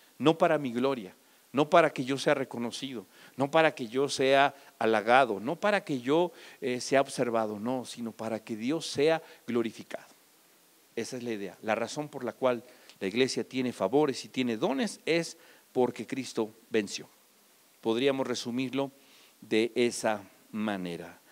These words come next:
Ahora, dice el verso diez, para terminar.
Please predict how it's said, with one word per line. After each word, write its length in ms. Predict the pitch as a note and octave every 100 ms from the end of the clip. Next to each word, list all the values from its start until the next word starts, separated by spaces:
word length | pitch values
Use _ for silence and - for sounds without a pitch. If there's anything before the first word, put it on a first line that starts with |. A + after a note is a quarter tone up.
| - - -
Ahora, 360 | - D3+ C3 G2
dice 260 | - E3+ G#3
el 80 | G3+
verso 280 | F#3 F3 G#3
diez, 360 | C#4+ - - - - - _ _ _ - _ _ _ _ _ _ _ _ _ _ _ - - -
para 160 | G#2+
terminar. 400 | A2 G#2+ G#2+ F#2